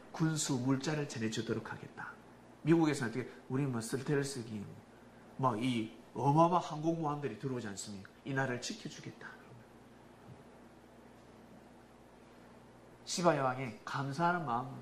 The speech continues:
너무 기쁜 마음으로 솔로몬을 찾아갑니다.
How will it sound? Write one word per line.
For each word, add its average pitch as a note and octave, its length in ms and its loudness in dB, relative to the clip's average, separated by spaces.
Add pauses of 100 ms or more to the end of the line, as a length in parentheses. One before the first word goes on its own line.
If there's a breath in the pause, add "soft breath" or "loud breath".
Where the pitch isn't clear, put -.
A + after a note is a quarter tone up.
(140)
너무 D#3+ 240 2
기쁜 G3+ 340 -2
마음으로 D3 520 0 (360)
솔로몬을 E3+ 500 2
찾아갑니다. E3 540 -8